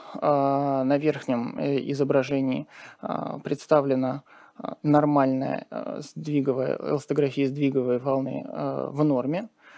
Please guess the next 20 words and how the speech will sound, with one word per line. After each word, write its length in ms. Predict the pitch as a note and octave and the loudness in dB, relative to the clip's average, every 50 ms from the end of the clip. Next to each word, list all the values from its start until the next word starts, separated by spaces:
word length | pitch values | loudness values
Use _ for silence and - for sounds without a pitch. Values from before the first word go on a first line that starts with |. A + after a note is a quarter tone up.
| - - - - _ _ | -20 -20 -20 -20 _ _
а, 460 | - - - C#3+ C#3 - D3 C#3+ C#3 | -10 -6 -4 -4 -4 -4 -4 -6 -8
потому 360 | - - - - C#3 C3+ C#3+ C3+ | -6 -6 -4 -2 0 -2 -2 0
как 200 | - C3+ B2 C#3+ | -2 -2 -2 -2
большая 520 | C#3+ C#3+ D#3 C#3+ C3 - - C#3+ B2+ B2 | 2 4 4 4 4 0 -2 -4 -4 -4
часть 460 | - - C#3+ C3+ B2+ - - - - | -2 -2 -4 -4 -4 -4 -12 -16 -14
предстательной 640 | - D3+ C3+ - - C#3+ C3 C3 C#3+ C#3 C3+ C3 C3 | -12 -14 -14 -6 -4 -4 -2 -2 0 0 0 0 -2
железы 380 | B2 C3 C3+ C3+ C3+ C3+ C3+ B2+ | -4 -4 -6 -6 -4 -4 -6 -6
картируется, 840 | - - C#3 - - - C#3+ A#2+ A#2+ A#2+ B2 - - - D3+ D#3 - _ - - - _ | -6 -8 -10 -10 -8 -6 -4 -4 -4 -4 -6 -8 -8 -10 -10 -10 -12 _ -20 -20 -20 _
а, 420 | - - - D3 C#3+ C2 - - - | -8 -6 -4 -2 -2 -2 -2 -2 -4
синими 400 | C#3 - - C#3 C#3+ D3+ D#3+ F3 | -6 -6 -4 -2 0 0 0 -2
оттенками. 640 | F#3 F3+ - F#3+ F#3 F3+ F3 - F3 F3 F3+ F3 - _ - - - _ _ | -4 -4 -4 -4 -4 -4 -4 -6 -8 -6 -6 -8 -10 _ -20 -20 -20 _ _
А, 240 | - - - D3+ | -10 -6 -6 -6
в 80 | C#3+ C3+ | -4 2
данном 300 | D3+ D#3+ F3 F#3+ F#3 F3 | 4 4 4 4 -2 -6
случае 520 | - - F#3 F3 E3 - - E3 - - | -6 -4 -4 -4 -4 -2 -2 -2 -4 -4
представлена 640 | - _ F3 D#3 - - - D#3+ D#3+ D#3+ D#3+ D#3+ D#3 | -6 _ -14 -14 -4 0 2 2 2 2 0 -2 0
также 360 | D#3 F3 D#3+ B2+ B2+ C#3 B2 | 2 2 2 2 0 -2 -4
норма, 440 | C#3 D#3 F3 F#3+ F3+ D#3 D3+ C3+ B2+ | 0 0 0 0 0 0 0 0 0
но, 400 | - D3+ D3+ D3+ D3+ D3+ D3+ C#3+ C#3+ | -2 -4 -2 0 0 0 2 0 0
а, 520 | - C#3+ D3 D3 C#3+ C#3+ C#3+ C3+ C3+ B2+ | -2 -2 -2 -2 -2 -2 0 0 -2 -2